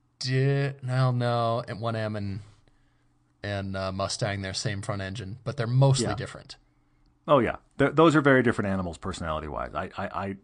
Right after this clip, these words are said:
Speaker 2: I think that's a really good list
Speaker 1: That's
Speaker 2: as well. I like
Speaker 1: fun.
Speaker 2: that.
Speaker 1: That's hard.
Speaker 2: That was a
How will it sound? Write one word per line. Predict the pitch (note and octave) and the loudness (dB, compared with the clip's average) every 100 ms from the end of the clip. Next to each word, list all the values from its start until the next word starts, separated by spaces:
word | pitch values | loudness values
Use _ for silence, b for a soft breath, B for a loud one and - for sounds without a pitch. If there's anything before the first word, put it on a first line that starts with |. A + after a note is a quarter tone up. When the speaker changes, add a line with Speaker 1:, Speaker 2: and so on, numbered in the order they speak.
| - | -10
Speaker 2:
I | A2 | -8
think | G2+ G2+ | -6 -8
that's | F#2+ | -8
a | F2+ | -8
really | F2+ E2 | -8 -8
good | E2 | -10
list | D#2+ | 0
Speaker 1:
That's | A2+ C3 | 0 0
Speaker 2:
as | D2+ D#2+ | -4 0
well. | |
I | |
like | G#2+ F3+ | 2 2
Speaker 1:
fun. | |
Speaker 2:
that. | G#2 | 4
Speaker 1:
That's | D3 C#3+ | 2 2
hard. | - B2+ C#3+ C#3 | 4 8 10 10
Speaker 2:
That | E3+ | 10
was | D#3+ | 8
a | C3+ | 0